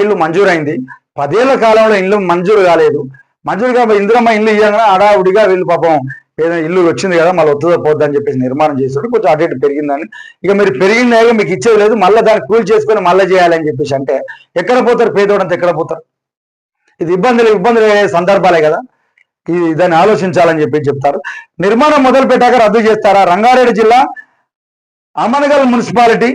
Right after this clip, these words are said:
అమన్గల్ మున్సిపాలిటీ పన్నెండో వార్డులో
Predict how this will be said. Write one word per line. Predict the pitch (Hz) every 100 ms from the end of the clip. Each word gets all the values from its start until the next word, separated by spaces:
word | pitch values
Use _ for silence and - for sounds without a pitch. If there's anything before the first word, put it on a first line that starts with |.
| - _ _ _ _ _ _ _ _ _ _ _ - 165
అమన్గల్ | 240 262 269 254
మున్సిపాలిటీ | 226 208 - 220 214 226 208 240 - - -
పన్నెండో | 180 240 269 262
వార్డులో | 240 233 240